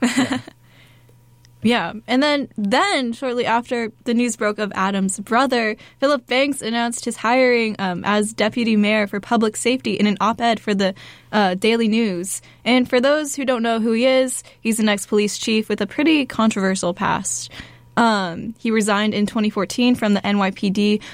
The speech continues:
Speaker 2: while he was under federal investigation. And following Mister Banks is even more nepotism. His, Mister Banks' brother, David C. Banks, is the mayor's new school's chancellor, and Sheena Wright, the chancellor's partner,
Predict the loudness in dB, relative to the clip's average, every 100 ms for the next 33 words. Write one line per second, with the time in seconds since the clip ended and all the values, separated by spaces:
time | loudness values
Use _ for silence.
0 | -2 0 2 2 0 -2 -2 -2 0 2
1 | 2 0 -4 -4 0 0 2 2 2 -2
2 | -16 _ 2 2 0 -4 _ _ _ -14
3 | 0 0 2 0 -2 0 -2 0 0 -2
4 | -4 -2 0 2 2 4 4 4 4 2
5 | -2 -4 -6 -6 -6 -8 -10 -12 -20 -20
6 | _ 0 0 0 0 0 2 0 0 0
7 | 4 2 2 0 0 -2 -4 -2 2 2
8 | 0 -6 -12 -14 -20 _ 0 0 0 0
9 | 0 -2 0 0 2 0 -4 -2 2 2
10 | 0 -4 -12 _ 0 2 2 2 2 2
11 | 2 2 0 -4 _ 0 2 4 2 2
12 | 2 -2 -8 -10 -2 0 0 -2 -4 -2
13 | 0 0 2 0 -2